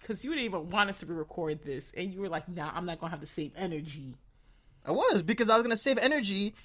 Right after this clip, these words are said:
Speaker 2: and write a thorough apology to the Durag Nation
Speaker 1: <laughs>
Speaker 2: as to why I wasn't able to properly advocate for them. So now I'm properly advocating for my folks.
Speaker 1: Well, I'm glad you're advocating for the Durag Nation.
Speaker 2: Thank
Speaker 1: Good
Speaker 2: you.
Speaker 1: for them.
Speaker 2: Good use on the pronouns there.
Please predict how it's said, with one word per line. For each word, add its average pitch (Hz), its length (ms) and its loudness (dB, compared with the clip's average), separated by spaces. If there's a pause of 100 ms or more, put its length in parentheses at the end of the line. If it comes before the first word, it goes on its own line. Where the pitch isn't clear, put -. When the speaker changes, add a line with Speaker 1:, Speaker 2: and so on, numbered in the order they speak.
Speaker 2:
and 190 120 0
write 202 200 6
a 185 60 4
thorough 240 400 6
apology 220 460 4
to 165 80 -6
the 156 100 -4
Durag 196 380 2
Nation 185 580 -2 (120)
Speaker 1:
<laughs> 427 140 -12
Speaker 2:
as 202 200 6
to 190 100 2
why 208 240 6
I 202 40 6
wasn't 196 260 2
able 196 140 0
to 165 80 2
properly 190 460 0
advocate 196 540 0
for 254 300 2
them. 113 240 -12 (180)
So 165 100 -4
now 220 140 4
I'm 208 120 2
properly 220 500 6
advocating 208 680 0 (240)
for 185 160 -2
my 190 160 4
folks. - 560 2 (680)
Speaker 1:
Well, 175 180 -2
I'm 170 140 -4
glad 175 420 -2
you're 180 120 0
advocating 165 680 0
for 165 140 -8
the 165 100 -4
Durag 160 580 -4
Nation. 151 480 -10 (480)
Speaker 2:
Thank 127 160 -4
Speaker 1:
Good 165 100 -2
Speaker 2:
you. 135 60 -4
Speaker 1:
for 175 180 -2
them. 123 420 -8 (1900)
Speaker 2:
Good 185 160 -4
use 240 180 -2
on 185 80 -4
the 151 100 -4
pronouns 139 520 -6
there. 117 260 -10